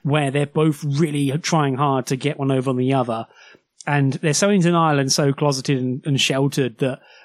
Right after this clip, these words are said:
they have no idea how to go about it. And, like, the best thing about it that made me actually, like, go from kind of despising the setup to loving it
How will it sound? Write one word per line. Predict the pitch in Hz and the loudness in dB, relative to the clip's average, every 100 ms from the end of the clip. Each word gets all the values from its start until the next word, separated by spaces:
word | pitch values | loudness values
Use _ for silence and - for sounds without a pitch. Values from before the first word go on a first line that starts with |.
| - | -8
they | 147 | -6
have | 120 123 | -4 0
no | 170 160 143 | 2 2 2
idea | 139 | 0
how | 131 | 0
to | 139 | 0
go | 139 | 0
about | 127 135 131 131 | 2 2 0 -2
it. | 123 | -4
And, | 143 | 0
like, | 143 151 - | 0 0 -2
the | 160 | -2
best | 196 175 | 0 2
thing | 185 | 0
about | 151 147 | 2 2
it | 143 147 | 0 -4
that | 143 | -2
made | 143 139 | 0 2
me | 139 - | 0 -2
actually, | 175 170 - 151 | -6 -4 0 0
like, | 135 147 | 0 -2
go | 151 147 | 0 0
from | 139 143 135 | 0 -4 -4
kind | - 180 | -2 0
of | 190 | 0
despising | 180 - - 139 143 147 | 0 -2 -2 0 0 0
the | 147 | 0
setup | 131 147 135 156 | 0 -2 -2 -4
to | - | -4
loving | 123 127 147 151 | -4 -2 0 -2
it | 175 | -4